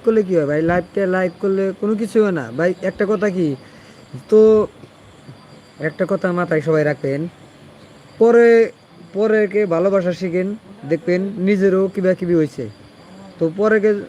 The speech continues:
পরকে যদি ভালোবাসা, ভালোবাসতে না পারেন, তাহলে নিজের কোনো দিন ভালো হবো না। তো পরে কেউ ভালোবাসেন, আপনারও ভালো হবো। তো এই কথাটা সবাই মাথায় রাখবেন, যে যত পারেন এই কথাটা মাথায় রাখবেন।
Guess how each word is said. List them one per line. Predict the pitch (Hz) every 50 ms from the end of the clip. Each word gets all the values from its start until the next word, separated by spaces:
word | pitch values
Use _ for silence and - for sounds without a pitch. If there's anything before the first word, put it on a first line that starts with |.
| - - - - - - - - - - - - - -
পরকে | 220 240 240 202 226 233
যদি | 220 240 226 226
ভালোবাসা, | 202 185 180 196 214 220 208 175 202 202 196
ভালোবাসতে | 175 175 180 196 208 208 208 - - - 190
না | 190 196 202
পারেন, | 185 190 175 160 156 160 170 180
তাহলে | 180 202 - - - - 165 165 175
নিজের | 175 185 202 208 220 220 196
কোনো | 190 196 196
দিন | 190 196 190 170
ভালো | 156 156 160 160 160
হবো | 151 143 139
না। | 131 117 98 101 - - _ - - - - - -
তো | 208 214 220 220 208 208 -
পরে | 220 226 220 226
কেউ | 208 185 226 220
ভালোবাসেন, | 202 190 185 190 208 208 208 196 196 - 196 214 233 330 - -
আপনারও | 220 - 170 190 190 190 180 185
ভালো | 175 156 156 160 156 151
হবো। | 139 127 123 113 107 - - - - - - - - - - - _ - -
তো | 185 202
এই | 214 220 202
কথাটা | 226 226 220 220 226
সবাই | 208 - 233 240 233
মাথায় | 226 220 208 214 202 196
রাখবেন, | 196 165 - - 156 139 127 113 - - - - -
যে | 139 147 160 208 226 208
যত | 202 208 196 202 202 202 202 196 -
পারেন | 196 190 185 190 196 196 190 180 -
এই | - 180 170
কথাটা | 196 190 185 180 175 185 185 185
মাথায় | 185 185 175 175 170
রাখবেন। | 170 175 165 180 180 180 190